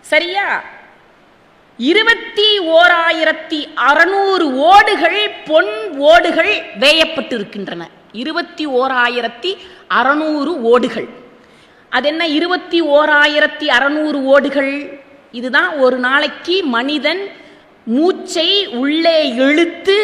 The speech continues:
வெளியே விடுகின்ற எண்ணிக்கை இருபத்தி ஓராயிரத்தி அறுநூறு.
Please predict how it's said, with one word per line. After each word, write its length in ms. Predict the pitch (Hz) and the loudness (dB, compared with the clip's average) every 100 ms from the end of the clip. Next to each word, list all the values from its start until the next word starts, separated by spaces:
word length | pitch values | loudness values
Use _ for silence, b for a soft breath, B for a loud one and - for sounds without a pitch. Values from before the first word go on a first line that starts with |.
| 392 | 0
வெளியே 540 | 240 247 302 330 359 | 0 2 2 0 0
விடுகின்ற 600 | 294 247 294 294 277 285 | -2 -2 -4 -2 -2 0
எண்ணிக்கை 680 | 339 247 269 311 330 - - 339 | 0 0 0 0 -4 -6 -4 -4
இருபத்தி 480 | 285 302 339 - 302 | -4 -4 -6 -6 -4
ஓராயிரத்தி 840 | 269 262 254 247 240 233 233 349 320 | 0 2 4 2 2 -2 -4 -8 -4
அறுநூறு. 480 | 202 220 233 208 | -4 -2 -2 -4